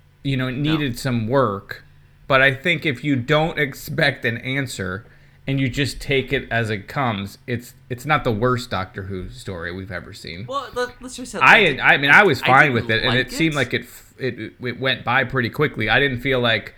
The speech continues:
Speaker 2: Ugh.
Speaker 1: "Ugh, another episode." I was, I had a different experience than you did in that regard.
Speaker 2: It felt very long. It did feel very long to me. Maybe just because it didn't feel like anything was really happening, and like you said, the cliffhangers didn't really matter. Uh,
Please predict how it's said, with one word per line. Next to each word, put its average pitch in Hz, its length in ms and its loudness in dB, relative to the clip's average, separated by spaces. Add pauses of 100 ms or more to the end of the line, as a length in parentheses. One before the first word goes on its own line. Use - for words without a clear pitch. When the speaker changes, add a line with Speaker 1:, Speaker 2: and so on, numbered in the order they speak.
(200)
Speaker 2:
Ugh. 104 40 -12
Speaker 1:
"Ugh, 123 520 4
another 120 320 2
episode." 104 540 -2
I 117 100 2
was, 131 220 -2 (120)
I 135 180 4 (180)
had 120 120 2
a 120 60 2
different 117 340 -2
experience 110 460 -6
than 104 140 -8
you 117 100 -2
did 107 160 -4
in 95 80 -6
that 104 220 -4
regard. 120 300 -8
Speaker 2:
It 151 40 -12
felt 131 240 -6
very 110 220 -6
long. 90 340 -10
It 120 140 -18
did 117 180 -10
feel 98 200 -12
very 90 200 -12
long 85 160 -16
to - 100 -20
me. 107 120 -20
Maybe 196 220 -12
just 131 200 -16
because 110 260 -18
it 82 40 -20
didn't 90 180 -16
feel 101 280 -14
like 92 180 -16
anything 87 300 -16
was 82 180 -18
really 85 240 -18
happening, 95 560 -14
and 98 120 -16
like 98 120 -10 (120)
you - 40 -20
said, 135 180 -12
the 82 60 -16
cliffhangers 95 640 -16
didn't 92 180 -16
really 95 180 -16
matter. 85 560 -10 (480)
Uh, 87 520 -8